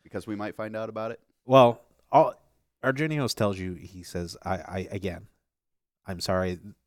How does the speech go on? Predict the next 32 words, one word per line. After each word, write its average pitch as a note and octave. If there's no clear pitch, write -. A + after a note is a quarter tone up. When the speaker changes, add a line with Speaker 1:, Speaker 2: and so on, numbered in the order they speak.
Speaker 2:
The, G2+
the -
people E3
that B2
we're G2
protecting -
this A2+
from A2
can -
snatch -
thoughts E2+
from E2
your D#2+
mind. E2+
It's -
best A2
that -
you -
don't E2+
know. F#2
I'm G2
not C#3
keeping G#2
secrets -
simply F2+
to D#2
keep -
secrets, G#2
but F2
what G#2
we A2+
protect, F#2+